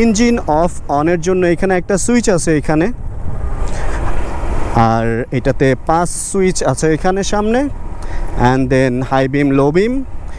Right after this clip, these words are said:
indicator, normally commuter বাইকে যেরকম থাকে সেরকম সুইচ দেয়া হয়েছে, and সুইচের মান যথেষ্ট ভালো। Horn দেয়া হয়েছে একটা।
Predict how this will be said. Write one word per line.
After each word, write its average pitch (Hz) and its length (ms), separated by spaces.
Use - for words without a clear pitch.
indicator, 214 540
normally 180 400
commuter 185 460
বাইকে 175 280
যেরকম 170 300
থাকে 170 240
সেরকম 170 340
সুইচ 196 220
দেয়া 196 200
হয়েছে, 185 240
and 131 120
সুইচের 214 440
মান 196 120
যথেষ্ট - 260
ভালো। 135 180
Horn 151 320
দেয়া 156 180
হয়েছে 143 220
একটা। 190 280